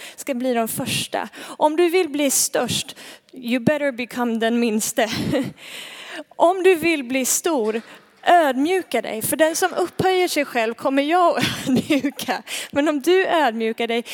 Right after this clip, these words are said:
då ska jag upphöja dig. Vill du vara den största, bli de andra tjänare, bli de andra slav.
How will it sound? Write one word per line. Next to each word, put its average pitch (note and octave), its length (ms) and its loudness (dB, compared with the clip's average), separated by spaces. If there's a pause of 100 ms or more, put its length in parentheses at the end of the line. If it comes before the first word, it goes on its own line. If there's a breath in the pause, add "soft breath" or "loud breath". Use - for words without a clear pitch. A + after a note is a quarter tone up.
(180 loud breath)
då D4 120 -2
ska - 200 0
jag D#4+ 320 4
upphöja C#4+ 500 0
dig. G3 320 -10 (1200 loud breath)
Vill D#4+ 320 4
du E4+ 80 4
vara C#4+ 320 2
den A#3+ 180 0
största, - 500 -2
bli C#4+ 360 2
de C4+ 160 0
andra A3+ 400 -2
tjänare, A#3+ 640 -4
bli D4+ 360 4
de C4 240 0
andra A3 380 -4
slav. - 600 -2